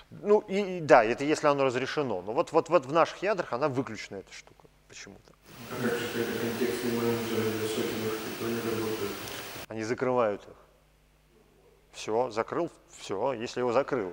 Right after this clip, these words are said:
Speaker 2: Закрывает сокет, который в таймвейте находится.
Speaker 1: Он чужой.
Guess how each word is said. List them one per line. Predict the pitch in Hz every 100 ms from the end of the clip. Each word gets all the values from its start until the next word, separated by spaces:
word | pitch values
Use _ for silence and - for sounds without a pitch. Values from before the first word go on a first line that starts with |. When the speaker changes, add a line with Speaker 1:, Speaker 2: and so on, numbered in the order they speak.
| -
Speaker 2:
Закрывает | - 117 113
сокет, | 113 117 - -
который | 104 107 110
в | 107 113
таймвейте | 110 107 104 104
находится. | 104 101 101 101 - 104 - - -
Speaker 1:
Он | 147 139
чужой. | 165 143 156 113